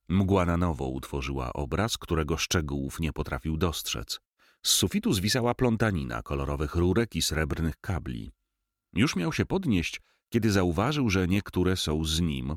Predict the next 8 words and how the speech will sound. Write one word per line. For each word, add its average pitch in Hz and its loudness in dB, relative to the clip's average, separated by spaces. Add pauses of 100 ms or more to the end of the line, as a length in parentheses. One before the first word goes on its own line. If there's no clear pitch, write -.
połączone. 76 -2 (2000)
„Jeszcze 82 0
powinien 80 0
spać 58 -6
jakieś - -6
dwie, 82 0
trzy 87 -2
godziny. 82 0